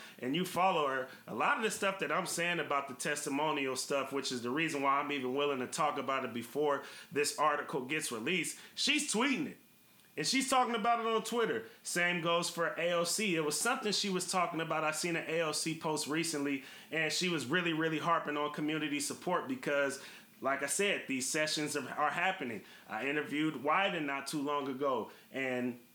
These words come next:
the first Senate session was when he becomes the chair of the F-, Senate Finance Committee after Inauguration Day. All of this stuff is happening in the now,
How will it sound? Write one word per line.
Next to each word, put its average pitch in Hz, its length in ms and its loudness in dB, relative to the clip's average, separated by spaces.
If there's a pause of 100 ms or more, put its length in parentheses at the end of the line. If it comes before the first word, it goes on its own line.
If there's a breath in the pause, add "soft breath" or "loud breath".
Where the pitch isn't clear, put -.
the 120 100 -4
first 147 380 0
Senate 180 280 0
session 180 480 2
was 135 140 -2
when 143 160 0
he 151 140 -2
becomes 151 420 -2
the 147 80 -4
chair 147 320 2
of 143 140 -4
the 160 60 -4
F-, 156 60 -4
Senate 160 300 0
Finance 160 540 0
Committee 143 380 0
after 139 320 -2
Inauguration 143 760 0
Day. 120 240 -2 (240 loud breath)
All 208 260 4
of 180 60 -2
this 165 180 -2
stuff 185 260 0
is 131 140 -4
happening 180 540 0
in 143 160 0
the 127 100 -2
now, 135 480 2